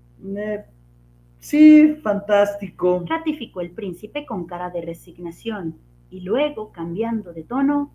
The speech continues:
Speaker 2: añadió:
Speaker 1: "Pero si tú quisieras".
Speaker 2: "¿Si quisiera qué?", se extrañó la princesa Filomena.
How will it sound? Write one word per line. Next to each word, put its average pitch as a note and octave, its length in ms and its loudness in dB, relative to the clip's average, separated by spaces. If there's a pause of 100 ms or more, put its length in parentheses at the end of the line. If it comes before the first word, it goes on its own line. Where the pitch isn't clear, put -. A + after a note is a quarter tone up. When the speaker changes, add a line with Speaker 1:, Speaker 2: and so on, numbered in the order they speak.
Speaker 2:
añadió: A#3 480 -4 (540)
Speaker 1:
"Pero G2+ 800 -2
si G#2 200 -18
tú A#2 180 -20
quisieras". A#2 880 -10 (480)
Speaker 2:
"¿Si E4 220 -6
quisiera G4+ 380 0 (200)
qué?", - 340 -4 (720)
se F#3 120 -16
extrañó F3 420 -14
la B3 160 -12
princesa F3 460 -12
Filomena. E3 580 -6